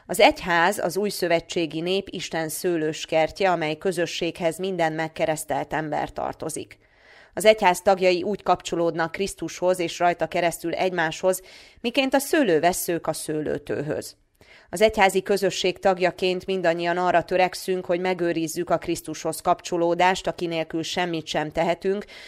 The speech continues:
s akiből életerőt merítünk. Egyedül általa tud lelki gyümölcsöket érlelni életünk. Ahogyan a szőlő termésének mennyisége és minősége egyaránt függ a kedvező időjárástól és az emberi munkától,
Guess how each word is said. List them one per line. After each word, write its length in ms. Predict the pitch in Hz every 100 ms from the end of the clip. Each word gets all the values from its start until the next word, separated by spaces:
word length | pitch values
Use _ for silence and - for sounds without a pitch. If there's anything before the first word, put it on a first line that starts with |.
| -
s 80 | -
akiből 440 | - 214 196 196
életerőt 800 | - 208 190 156 175 151 131 -
merítünk. 680 | 151 135 98 - 120 73 - _ _ _ -
Egyedül 420 | - 262 247 226 214
általa 580 | 208 196 180 185 170
tud 200 | 160 165
lelki 360 | 170 165 165 170
gyümölcsöket 760 | 160 170 170 156 160 160 156 -
érlelni 560 | 175 165 160 151 151 143
életünk. 720 | 147 139 143 - 87 - _ _ _ - -
Ahogyan 380 | - 339 277 220
a 80 | 202
szőlő 460 | - - 254 202 175
termésének 880 | 220 220 196 170 - 180 170 165
mennyisége 720 | 196 208 208 170 - 156 151 143
és 220 | 147 147
minősége 760 | 214 240 175 - 165 160 156
egyaránt 580 | - 254 220 180 151 156
függ 260 | - 220 180
a 60 |
kedvező 560 | 160 196 196 175 160 165
időjárástól 1000 | 151 190 180 165 156 156 156 156 175 160
és 160 | 151 165
az 140 | 160
emberi 380 | 180 175 151 135
munkától, 800 | 147 160 190 196 202 247 247